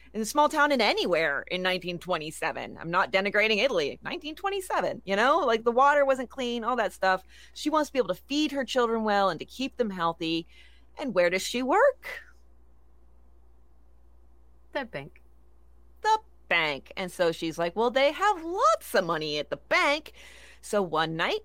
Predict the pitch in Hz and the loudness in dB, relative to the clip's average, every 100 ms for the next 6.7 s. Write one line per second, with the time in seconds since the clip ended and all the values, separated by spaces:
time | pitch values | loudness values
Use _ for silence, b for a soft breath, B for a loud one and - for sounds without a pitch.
0 | - - 175 165 165 - 180 165 - 226 | -12 -2 2 4 2 -2 -6 -6 -6 -4
1 | 285 415 - 226 160 - 156 139 143 180 | -4 -6 -8 -6 -6 -4 -6 -6 -2 0
2 | 349 - - - 185 147 - 156 147 135 | 0 -2 -14 -8 -6 -6 -8 -8 -6 -6
3 | 131 165 220 254 269 - 277 339 - B | -2 -2 0 0 0 2 0 0 -4 B
4 | B - - 220 208 196 170 165 170 - | B -14 -6 -4 -4 -4 -2 0 0 -2
5 | 180 - 185 196 190 190 190 - 165 220 | -4 2 2 2 0 2 0 0 -2 -2
6 | 233 233 214 214 240 226 466 | -4 -2 0 0 0 -2 -4